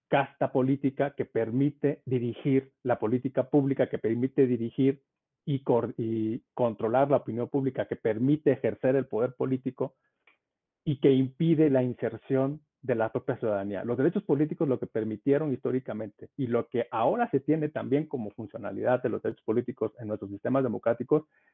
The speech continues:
es que insisto, permite la posibilidad, potenciar la posibilidad y desarrollar la idea de que cualquier persona, ¿no? que tiene la calidad de ciudadano o de ciudadana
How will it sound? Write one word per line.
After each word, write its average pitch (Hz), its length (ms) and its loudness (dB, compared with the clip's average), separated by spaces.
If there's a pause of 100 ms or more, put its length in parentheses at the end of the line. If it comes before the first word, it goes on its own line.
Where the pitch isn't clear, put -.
(200)
es 156 220 4
que 156 260 2 (520)
insisto, 143 500 0
permite 147 460 4
la 151 160 4
posibilidad, 120 960 0
potenciar 131 680 0
la 165 100 2
posibilidad 117 680 -2
y 139 60 0
desarrollar 120 680 0
la 139 120 4
idea 127 320 2 (300)
de 120 200 -2
que 123 120 -12
cualquier 160 460 0
persona, 127 640 -2 (400)
¿no? 120 180 -8 (280)
que 120 160 -2
tiene 143 460 4
la 107 120 -2
calidad 107 360 0
de 131 100 2
ciudadano 120 460 -2
o 123 40 -2
de 120 100 -2
ciudadana 139 600 0